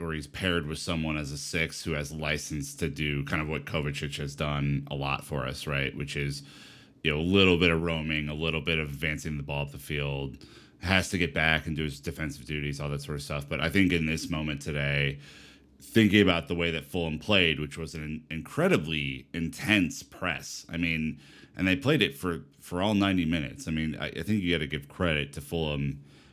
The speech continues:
for the way they just kinda pressed us into making poor decisions all day. Enzo didn't get pressed.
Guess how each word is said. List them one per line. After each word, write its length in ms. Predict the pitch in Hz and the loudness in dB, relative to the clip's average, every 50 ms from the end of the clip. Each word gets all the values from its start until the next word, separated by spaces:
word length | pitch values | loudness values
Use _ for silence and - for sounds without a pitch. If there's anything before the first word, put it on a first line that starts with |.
| - | -6
for 100 | - 87 | -4 -2
the 100 | 82 78 | 0 0
way 200 | 76 80 80 80 | 2 4 4 4
they 180 | 76 76 78 76 | 4 2 0 0
just 340 | 71 71 - 80 - - - | -2 -4 -8 -10 -10 -8 -4
kinda 400 | 90 82 78 73 71 69 69 67 - - - - - - - | -2 -2 0 0 -2 -2 -4 -6 -10 -18 -20 -20 -20 -20 -8
pressed 360 | - - 87 82 78 - - | -2 0 2 2 0 -2 -4
us 180 | 80 73 - - | -6 -6 -4 -2
into 540 | 80 76 73 67 - 82 78 73 73 71 71 | -2 -2 -2 -2 -2 -2 0 0 0 0 0
making 500 | 73 78 78 76 - 76 71 71 71 - - - | 0 0 0 0 0 -2 -2 -2 -4 -8 -10 -4
poor 160 | - 82 76 | -2 -2 -2
decisions 480 | 71 71 - 101 98 78 80 73 67 | 0 4 6 6 6 6 4 0 0
all 100 | 71 67 | -2 -4
day. 280 | 64 69 69 69 69 - - - - - - - - - - - | -4 -2 -4 -4 -4 -6 -10 -16 -20 -20 -20 -20 -20 -12 2 6
Enzo 300 | 117 135 151 165 151 107 | 8 8 10 10 8 8
didn't 200 | 110 98 92 87 | 6 4 4 2
get 140 | 80 - | 2 0
pressed. 500 | - - 87 73 67 - - - - - | -2 -4 -4 -4 -4 -6 -12 -14 -16 -18